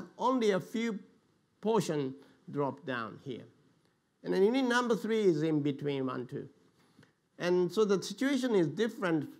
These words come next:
in each, uh, unit. So we had to, we have to develop the different shapes of the robotics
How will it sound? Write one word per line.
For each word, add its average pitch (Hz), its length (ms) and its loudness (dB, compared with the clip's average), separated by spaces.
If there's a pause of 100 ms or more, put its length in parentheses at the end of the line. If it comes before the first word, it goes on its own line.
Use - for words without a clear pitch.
(180)
in 165 340 2
each, 170 480 -4 (340)
uh, 143 40 -6
unit. 151 340 0
So - 240 -6
we 185 220 -2
had 226 340 0
to, 180 260 2 (140)
we 185 80 0
have 226 280 0
to 175 200 2
develop 160 540 -2
the 143 80 -2
different 196 400 -2
shapes 156 340 -6
of 135 140 -6
the 127 100 -6
robotics 127 600 -6